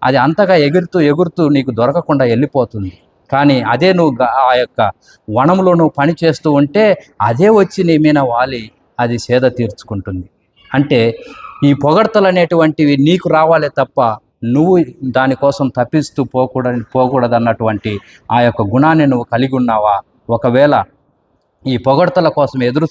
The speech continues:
చూస్తుంటే నువ్వు వినయవంతుడవు కాలేవు, ప్రియ సహోదరి సహోదరులారా. నాలుగవదిగా, పెద్దలను గౌరవించి వారి సలహాలను స్వీకరించేటువంటి గుణము నీలో ఉందా?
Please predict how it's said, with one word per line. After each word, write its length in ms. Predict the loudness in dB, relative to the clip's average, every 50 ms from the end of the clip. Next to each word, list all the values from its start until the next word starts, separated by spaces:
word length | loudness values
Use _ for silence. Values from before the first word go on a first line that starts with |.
| -4 -6
చూస్తుంటే 680 | -6 -6 -6 -6 -6 -6 -4 -2 -2 -2 -2 -4 -8 -12 _ _ _ _ _ -2
నువ్వు 200 | 0 0 2 2
వినయవంతుడవు 720 | 2 2 2 4 2 2 0 0 -2 -4 -4 -4 -4 -6 -6 -2
కాలేవు, 400 | 0 0 0 2 0 0 -2 -4
ప్రియ 280 | -6 -8 -6 -4 -2 -2
సహోదరి 600 | -4 -2 -4 -4 -2 -2 -2 -2 -4 -4 -6 -8
సహోదరులారా. 760 | -6 -6 -6 -4 -4 -4 -4 -4 -4 -4 -2 -2 -2 -4 -4 -10 _ _ _ _ _ _ _ _ _ _ _ 0
నాలుగవదిగా, 840 | 2 2 4 2 2 2 2 2 2 2 0 0 2 0 0 0 -4 -8 _ _ _ _ _ _
పెద్దలను 520 | -2 -2 -2 -2 0 2 2 4 4 2 2
గౌరవించి 680 | 0 2 2 2 4 2 2 0 -2 -4 -6 -6 -4
వారి 280 | -2 0 0 0 0 -2
సలహాలను 680 | -4 -4 -2 0 0 -2 -2 -2 -2 0 0 0 -2
స్వీకరించేటువంటి 1000 | -6 -6 -4 -4 -2 -2 0 0 0 -2 -2 -2 -4 -4 -2 -2 -2 -2 -4 -6
గుణము 320 | -4 -2 0 2 2 2 2
నీలో 280 | 0 -2 -2 -4 -4
ఉందా? 380 | -4 -6 -4 -2 -2 -2 -2